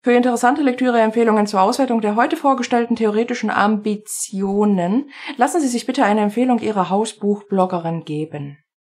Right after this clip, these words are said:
Abschließend fasse ich noch kurz die besprochenen Gedanken zusammen, denn das waren jetzt wirklich viele Informationen und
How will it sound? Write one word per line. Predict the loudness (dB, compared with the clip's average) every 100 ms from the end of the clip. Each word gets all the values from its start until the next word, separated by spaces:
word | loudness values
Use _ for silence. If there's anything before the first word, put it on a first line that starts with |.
| _ _ _ _
Abschließend | -2 -2 -2 -2 0 -2
fasse | -2 -2 0
ich | 0 0
noch | -2 0
kurz | -2 -2
die | -4
besprochenen | -6 -6 -2 0 2 0
Gedanken | 0 -2 -4 -4 -6
zusammen, | -2 0 2 2
denn | 2 0 -2
das | -2 0
waren | 2 2
jetzt | -2 -2
wirklich | -2 -2 -2 -4
viele | 0 2
Informationen | 0 0 -2 -2 0 0 2 0 -2
und | -4 -2 -2 -4 -10 -18